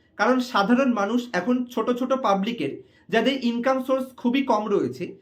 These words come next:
তাদের ছোট ক্যাপিটালটাকে হাতানোর জন্য বসে রয়েছে। তো চোখ কান খোলা রেখে ইনভেস্ট করুন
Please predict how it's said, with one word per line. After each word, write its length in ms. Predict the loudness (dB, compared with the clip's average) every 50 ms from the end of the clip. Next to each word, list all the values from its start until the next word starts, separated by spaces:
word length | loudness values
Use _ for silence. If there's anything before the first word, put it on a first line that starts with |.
| _ _ _ _ _
তাদের 380 | 2 2 2 4 2 -2 -2 -8
ছোট 260 | -4 -2 -2 0 0
ক্যাপিটালটাকে 720 | -2 0 0 -2 -2 -2 -4 -2 -2 -2 -2 -4 -2 -2
হাতানোর 440 | -2 -2 -2 -2 -2 -2 -2 -4 -4
জন্য 200 | -4 -4 -4 -2
বসে 260 | -2 -4 -4 -4 -6
রয়েছে। 340 | -10 -12 -12 -14 -18 -20 -20 -20 _ _ _ _ _ _ _
তো 100 | -2 -2
চোখ 300 | 4 4 2 2 2 2
কান 220 | 2 2 2 2
খোলা 180 | 0 2 2 2
রেখে 200 | 2 2 2 2
ইনভেস্ট 420 | 0 2 2 4 4 4 4 4
করুন 300 | 2 0 -2 -2 -2 -4